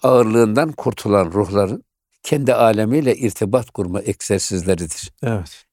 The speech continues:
Speaker 1: İnsan uyuduğu zaman yarı ölüm gibi. Dolayısıyla bedenin ağırlığı azalınca ruh üzerinde, ruh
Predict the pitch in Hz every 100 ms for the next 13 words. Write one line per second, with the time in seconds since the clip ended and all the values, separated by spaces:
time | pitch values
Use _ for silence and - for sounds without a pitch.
0 | - 117 - 147 139 _ _ - 123 120
1 | 147 110 117 185 147 131 190 208 165 185
2 | 139 95 82 85 _ _ _ _ _ _
3 | 127 120 123 120 160 156 170 120 117 127
4 | 131 143 113 110 107 101 135 202 - _
5 | - 120 135 156 196 117 139 214 117 110
6 | - 101 95 92 95 127